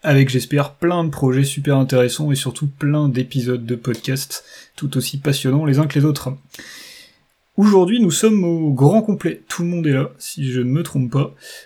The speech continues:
Euh, on va faire un rapide petit tour de table, histoire de vous remettre les voix de chacun de nos speakers en tête, si vous les avez oubliés. J'espère quand même que nous, euh, que vous nous avez écoutés cet été, hein.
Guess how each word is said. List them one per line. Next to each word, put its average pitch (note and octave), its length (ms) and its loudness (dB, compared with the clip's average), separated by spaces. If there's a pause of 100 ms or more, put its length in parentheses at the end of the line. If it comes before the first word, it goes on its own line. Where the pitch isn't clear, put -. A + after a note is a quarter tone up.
Euh, B2+ 60 -2
on B2 80 4
va C3 80 4
faire D3+ 160 -2
un C3+ 60 2
rapide C3 280 2
petit C#3 240 -2
tour C3+ 180 2
de C3 60 4
table, C#3 260 4
histoire C3 320 2
de B2+ 80 2
vous A#2 420 -2
remettre A#2+ 340 0
les A#2+ 200 2
voix C#3 400 6
de A#2+ 380 0 (180)
chacun C#3 380 0
de C3+ 60 6
nos C3+ 100 6
speakers C3+ 400 -2
en B2 80 -2
tête, D3 220 -2
si C3 180 -10
vous A#2 140 -8
les A2+ 160 -2
avez A2+ 140 -2
oubliés. A#2 420 -2 (540)
J'espère - 400 -8
quand B2 100 2
même C3+ 120 6
que C#3 120 0
nous, A#2 220 0
euh, A#2 200 0
que A2+ 140 -6
vous A2+ 140 -4
nous A#2 120 0
avez A#2+ 160 2
écoutés C3+ 320 0
cet B2 220 -4
été, C#3 220 -2
hein. A2+ 340 -6